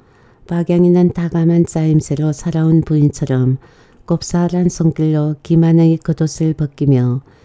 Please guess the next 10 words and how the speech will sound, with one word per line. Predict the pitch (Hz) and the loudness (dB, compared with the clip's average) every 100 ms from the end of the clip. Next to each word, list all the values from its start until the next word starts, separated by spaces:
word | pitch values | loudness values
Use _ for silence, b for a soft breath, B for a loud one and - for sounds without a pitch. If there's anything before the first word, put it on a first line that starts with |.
| b b | b b
이부자리 | 151 151 156 165 160 165 | -4 -4 -4 -4 -2 -4
속으로 | - 156 156 147 151 - | -4 -4 -2 -2 -2 -4
바르게 | 165 165 151 170 165 | -4 -2 0 0 2
누여주었대. | 160 160 160 - 151 147 - 131 127 127 127 _ b b b b b b b b b b b _ _ - 165 | 2 2 0 -2 -4 -6 -6 -6 -4 -6 -10 _ b b b b b b b b b b b _ _ -6 0
"양희 | 170 175 180 | 2 4 4
씨는 | 175 - 165 131 123 101 | 2 2 4 4 4 2
우리 | 131 165 170 | -2 0 0
집에서 | - 170 165 - 131 | 0 0 0 0 -2
살 | 127 - 160 | -2 -2 -2
거예요?" | 151 156 151 151 165 180 202 208 | 0 2 4 4 4 4 2 0